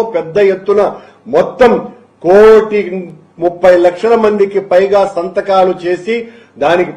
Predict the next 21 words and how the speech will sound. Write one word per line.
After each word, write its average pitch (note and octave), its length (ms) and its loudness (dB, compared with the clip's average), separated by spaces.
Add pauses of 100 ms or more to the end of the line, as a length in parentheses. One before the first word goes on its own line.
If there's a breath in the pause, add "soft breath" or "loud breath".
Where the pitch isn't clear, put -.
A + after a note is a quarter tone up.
పూర్తిగా G#3+ 480 0 (160)
ఉద్యమ G3 260 0 (120)
స్వరూపంగా G3 640 0 (240)
మార్చి G#3+ 460 0 (540 loud breath)
ఆందోళనలు A3 760 2
చేస్తూ G3 300 -2 (140)
ప్రజల G#3 280 0 (100)
దృష్టి F#3 300 -6
అంతా G3+ 220 0 (100)
కూడా G3+ 180 4 (500 loud breath)
చంద్రబాబు G#3+ 540 4
గారు G3+ 260 4
చేసినటువంటి F#3+ 560 -2 (180)
మోసాన్ని G#3 560 2 (500 loud breath)
ఎండగట్టడానికి G#3 960 2 (760)
ప్రయత్నాలు G#3 640 2 (120)
జరుగుతూ G#3 360 0 (160)
ఉంటే G3+ 260 2 (480 loud breath)
దాన్ని F#3+ 280 2 (120)
డైవర్ట్ B3+ 440 4 (120)
చేయటం G#3 340 2